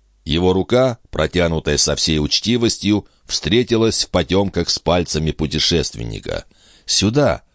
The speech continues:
приветливо произнёс Филипп. «Сюда, сударь, вода здесь». При звуке его голоса незнакомец резко поднял голову, собираясь ответить, и в синем полумраке грота стало видно его лицо.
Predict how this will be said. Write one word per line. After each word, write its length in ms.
приветливо 580
произнёс 500
Филипп. 400
«Сюда, 400
сударь, 460
вода 360
здесь». 440
При 180
звуке 400
его 220
голоса 600
незнакомец 840
резко 360
поднял 460
голову, 480
собираясь 640
ответить, 600
и 140
в 80
синем 460
полумраке 720
грота 580
стало 460
видно 380
его 240
лицо. 500